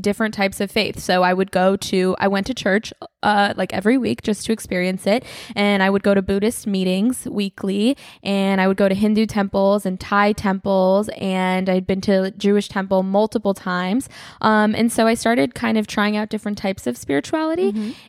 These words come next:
Speaker 1: And I would also infuse, like, learning about the history of spiritual leaders and, and Buddhism, and reading books by Buddhist leaders, and going to museums or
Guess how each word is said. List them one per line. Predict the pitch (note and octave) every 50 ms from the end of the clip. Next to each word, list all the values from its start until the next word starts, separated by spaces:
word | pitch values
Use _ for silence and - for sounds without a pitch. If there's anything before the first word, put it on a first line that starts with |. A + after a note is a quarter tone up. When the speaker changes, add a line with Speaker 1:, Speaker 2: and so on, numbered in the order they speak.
| _
Speaker 1:
And | - A3 A3+ A3 G#3+
I | G#3+
would | G#3+ A3 -
also | - - A#3+ - - C4+ B3+ B3+ B3+
infuse, | A#3+ A#3 A3+ - - G#3+ A3 A3 A3 G#3+ G#3+ G#3 - -
like, | G#3+ F#3+ F#3 F#3 F#3 F#3 - - - - _ _ _ _ _ _ _ _
learning | G#3+ G#3+ A3 A3+ A3+ A#3 A#3 A#3 A3+ A3+
about | A3 G#3+ A3 G#3+ G3+ G#3 G#3 G#3 G#3+ - - _ _ _ _ _ -
the | G3 G#3
history | G#3+ G#3+ G#3 G#3 - - - G#3+ G#3 G#3
of | G#3 G#3
spiritual | - - G3+ G3 - - G3+
leaders | G3 G3 G3 G3 G3 G3 G3 G3 G3+
and, | G3+ G3 F#3 F#3 - -
and | - G3 G3 F#3+
Buddhism, | F#3 G3 F#3+ F#3+ G3 G3 G3 G3+ F#3+ F#3+ F#3+ F#3+ F#3+ F3+
and | F3+ F#3
reading | F#3+ G#3 G#3+ G#3+ G3+ G#3
books | F#3+ G#3+ G#3 - - -
by | - G3 F#3+
Buddhist | F#3+ G3 F#3+ G3 G3 - -
leaders, | F#3+ G3 G3 G3 G3 G3 G3 F#3+
and | F3+ F3 F3+
going | - G#3 G#3 G#3+
to | G#3+
museums | G#3+ G#3 G#3 G3 G#3 G#3 G3 G3 F#3+ F#3+ G3 G3 F#3+
or | E3+ D#3+ F3 F#3+